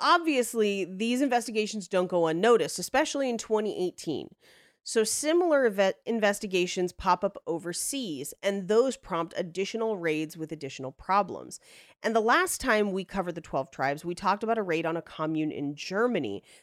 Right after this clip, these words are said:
that successfully removed children from the group in twenty thirteen because they were evidence that, there was evidence that they were being caned on a regular basis. Um,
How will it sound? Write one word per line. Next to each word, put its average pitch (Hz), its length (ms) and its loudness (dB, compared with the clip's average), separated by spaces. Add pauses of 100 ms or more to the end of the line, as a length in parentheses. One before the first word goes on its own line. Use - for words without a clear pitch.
(100)
that 180 140 -4
successfully 277 600 0
removed 240 540 0
children 202 400 -2
from 190 240 -4
the 208 100 0
group 190 220 -10
in 170 80 -8
twenty 156 260 -4
thirteen 254 640 -8 (320)
because 233 260 -2
they 262 120 -2
were 262 180 -2
evidence 202 420 0
that, 226 120 -4 (280)
there 220 180 2
was 240 280 0
evidence 208 380 -4
that 196 120 -6
they 185 80 -4
were 196 120 -2
being 175 280 0
caned 208 580 -2 (100)
on 180 120 -6
a 165 60 -6
regular 156 420 -8
basis. - 680 -12 (480)
Um, 165 460 0